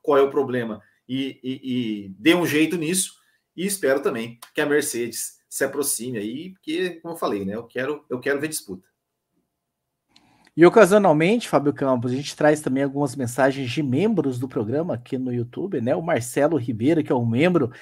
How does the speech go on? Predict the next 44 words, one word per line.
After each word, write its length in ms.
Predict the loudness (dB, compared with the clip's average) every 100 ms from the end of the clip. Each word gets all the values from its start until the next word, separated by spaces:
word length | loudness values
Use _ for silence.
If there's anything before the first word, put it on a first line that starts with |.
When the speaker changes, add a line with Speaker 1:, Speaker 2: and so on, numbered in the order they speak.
| -20 -4
Speaker 2:
respondendo 560 | 4 4 4 0 2 2
ao 40 |
Rodrigo 480 | 2 2 2 2 4
aqui 240 | 0 2 0
um, 280 | 2 -4
sobre 200 | -4 0
uma 60 | 0
outra 160 | 0 -2
questão, 420 | -6 -4 -2 0
né? 200 | 2 0
O 80 | -2
peso 640 | 4 6 6 4 4 2
de 100 | 0
menos 360 | 0 0 0 -2
na 80 |
Red 220 | 0 -2 -2
Bull, 300 | 2 0 -2 _ _ _
de 120 | -8 4
nada 260 | 6 8
adianta 440 | 4 0 0 -6 -6
tirar 340 | -2 2 2
cem 220 | 2 -8
quilos 340 | -4 -4 -4 -6
que 120 | -8
seja 420 | -2 0 0 -2
se 160 | -4 -8
o 40 |
carro 380 | 2 4 4 0
só 220 | -6 -6
quebra. 480 | -2 -2 0 -2 -8 -20 _ _ _ -6
Ainda 180 | -4
tem 120 | 0 0
essa 160 | 0
questão 260 | -4 -2 -2
do 100 | -2
peso, 380 | 4 4 4 0
né, 100 | -4
Fábio 280 | -4 -6
Campos? 240 | -4 -6 -2
Fala 160 | -2
um 20 | 2
pouquinho, 420 | 2 4 2 4
Fábio 220 | 2 -2
Campos, 320 | -2 -4 -6